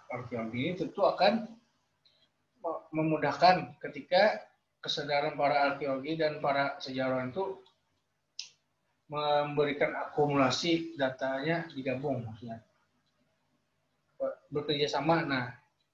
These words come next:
antara data sejarah dan data arkeologi itu, itu akan lebih memperkaya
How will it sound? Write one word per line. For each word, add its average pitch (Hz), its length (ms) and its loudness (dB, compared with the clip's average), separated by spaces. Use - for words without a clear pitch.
antara 139 320 0
data 135 160 -2
sejarah 151 400 4
dan 151 80 0
data 139 240 0
arkeologi 123 320 -2
itu, 180 100 4
itu 139 160 -6
akan 175 400 2
lebih 185 240 0
memperkaya 156 880 2